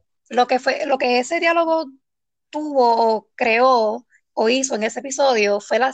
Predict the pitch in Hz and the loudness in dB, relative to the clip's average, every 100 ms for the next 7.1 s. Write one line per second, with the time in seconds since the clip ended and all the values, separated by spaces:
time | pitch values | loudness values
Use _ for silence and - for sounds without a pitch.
0 | - - 233 247 262 262 247 277 294 294 | -4 -6 0 2 2 2 0 0 -4 -6
1 | 285 233 208 202 190 185 185 202 196 185 | -2 -2 -2 -2 -2 -4 -2 -4 0 -2
2 | 185 175 170 175 _ _ _ - 196 185 | -2 -8 -10 -18 _ _ _ -2 2 4
3 | 190 190 185 185 180 277 - _ _ _ | 4 2 -2 -6 -8 -10 -16 _ _ _
4 | - 214 208 208 240 262 240 240 233 233 | -6 -4 0 0 0 0 0 0 0 -2
5 | 226 233 _ _ - 220 - 214 208 202 | -4 -8 _ _ -12 -8 -6 -4 0 2
6 | 214 220 208 202 202 202 214 214 202 202 | 2 0 0 0 0 -2 -4 -6 -8 -8
7 | 214 | -8